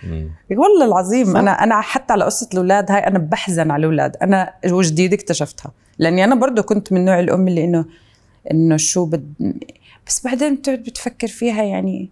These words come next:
Speaker 2: أنت اخترت تجيبه على الدنيا.
Speaker 1: ما بهو.
Speaker 2: آه، يعني، ومش ملكك.
Speaker 1: صح.
Speaker 2: هو ف-، هو مش ملكك، هو مش تبعك،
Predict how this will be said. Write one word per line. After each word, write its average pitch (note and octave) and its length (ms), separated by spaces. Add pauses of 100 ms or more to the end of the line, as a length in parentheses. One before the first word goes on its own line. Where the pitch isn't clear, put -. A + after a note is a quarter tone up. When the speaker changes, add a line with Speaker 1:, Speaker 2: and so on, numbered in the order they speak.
(480)
Speaker 2:
أنت B3 120
اخترت C#4 380
تجيبه G3 300
على E3 80
الدنيا. E3+ 440 (920)
Speaker 1:
ما A#2 80
بهو. A2 320 (440)
Speaker 2:
آه، B3 480 (480)
يعني، F3+ 440
ومش B3 320
ملكك. C#4+ 560 (640)
Speaker 1:
صح. - 180
Speaker 2:
هو A#3 180
ف-، - 240
هو A3+ 160
مش A#3+ 240
ملكك، B3+ 380
هو F#3+ 100
مش G3+ 200
تبعك، E3 460